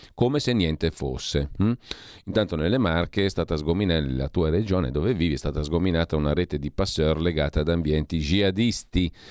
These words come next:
e il ministro Piantedosi ha parlato di rischi da questi flussi incontrollati. Incontrollati, ma a quanto pare anche incontrollabili, visto che le nuove regole ci sarebbero. Cos'è successo? Cos'è ca-, è accaduto secondo te in questo caso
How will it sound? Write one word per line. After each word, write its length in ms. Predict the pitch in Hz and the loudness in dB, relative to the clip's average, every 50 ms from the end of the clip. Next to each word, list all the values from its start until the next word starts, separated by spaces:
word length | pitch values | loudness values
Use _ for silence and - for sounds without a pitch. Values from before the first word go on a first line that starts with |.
| - - - - - - - - | -18 -18 -16 -18 -18 -18 -10 -2
e 100 | - - | 0 2
il 80 | 117 113 | 4 4
ministro 380 | 110 101 101 110 113 - 110 98 | 4 4 4 2 2 0 0 0
Piantedosi 640 | - 104 104 101 - 123 127 113 92 87 87 85 95 | 0 0 0 0 0 -2 0 2 2 2 2 2 0
ha 40 | 82 | 0
parlato 420 | 82 82 78 78 80 - - 82 | 0 0 2 2 0 0 0 0
di 160 | 78 80 82 | 0 2 2
rischi 600 | 80 78 73 73 71 - - - 76 76 78 78 - | 2 2 2 0 0 -2 -2 -2 0 2 2 0 -2
da 180 | - 78 78 73 | -2 -4 -2 0
questi 300 | - 78 73 - 82 78 | 0 -2 0 0 -2 -2
flussi 400 | - 85 82 85 80 - - 90 | 2 2 2 2 2 0 0 -2
incontrollati. 800 | 85 78 - 82 80 76 - 78 78 78 71 64 65 - - - - | 0 0 0 0 0 0 0 2 2 2 2 0 -2 -4 -8 -8 -6
Incontrollati, 720 | - 110 117 113 120 - 127 131 131 151 196 - - - | -2 0 0 0 2 2 2 2 2 2 0 0 -2 -2
ma 260 | 90 82 76 76 76 | 0 0 -2 -2 -4
a 40 | 78 | -2
quanto 300 | - 90 85 - 98 92 | 0 0 0 0 0 -2
pare 240 | - 139 - - 87 | -2 0 0 0 -2
anche 180 | 78 - 85 | 0 0 -2
incontrollabili, 880 | 80 - - 85 80 - 80 82 82 90 113 110 82 69 76 73 71 71 | -2 0 0 -2 0 0 2 2 4 4 4 2 2 0 -2 -2 -2 -2
visto 240 | 73 80 - 80 76 | -2 -2 -2 -2 0
che 80 | - | 0
le 100 | 80 80 80 | 2 2 2
nuove 280 | 90 98 98 87 87 | 2 2 2 2 2
regole 340 | 87 98 107 87 85 80 78 | 2 2 2 2 2 2 2
ci 120 | - - 92 | 0 -2 -2
sarebbero. 420 | - 131 139 107 107 110 98 95 | 0 0 2 2 2 2 2 0
Cos'è 200 | 92 139 156 175 | 0 0 0 0
successo? 480 | 165 - 156 147 - 80 71 71 - 101 | 0 -2 -2 0 0 0 0 0 0 0
Cos'è 180 | 117 117 127 | 0 0 0
ca-, 160 | 113 - 120 95 | 0 0 0 2
è 80 | 113 | 2
accaduto 480 | 120 120 - 120 117 104 95 87 - 82 | 2 2 2 0 0 0 -2 -2 -2 -2
secondo 400 | - 90 82 - 85 85 82 78 | -2 -2 0 0 2 2 2 2
te 140 | - 85 80 | 2 0 0
in 80 | 80 | 0
questo 260 | - 80 78 - 80 | 0 -2 -2 0 -2
caso 460 | 71 - 78 71 69 71 69 71 73 | -2 0 0 -2 0 0 0 0 -2